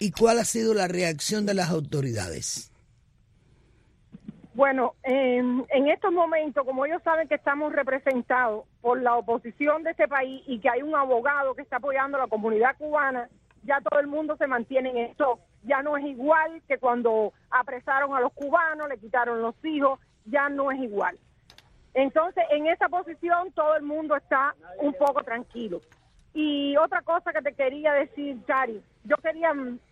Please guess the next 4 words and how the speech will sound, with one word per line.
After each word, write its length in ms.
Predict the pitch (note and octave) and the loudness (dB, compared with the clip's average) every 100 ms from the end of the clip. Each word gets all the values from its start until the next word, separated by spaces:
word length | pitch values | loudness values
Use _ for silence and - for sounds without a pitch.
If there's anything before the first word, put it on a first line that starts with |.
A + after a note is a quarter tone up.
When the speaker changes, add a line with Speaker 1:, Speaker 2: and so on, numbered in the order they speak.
| - | -6
Speaker 2:
no 220 | C4+ D4 - | -2 -2 2
sé, 280 | D#4+ C4 G#3 F3+ _ _ _ _ _ _ _ _ - | 2 2 -4 -14 _ _ _ _ _ _ _ _ -2
Cari, 360 | D#4 E4+ D4+ _ | 0 0 -4 _
estamos, 640 | C#4+ C#4+ - F4 F#4+ F#4 | 2 2 2 2 0 -4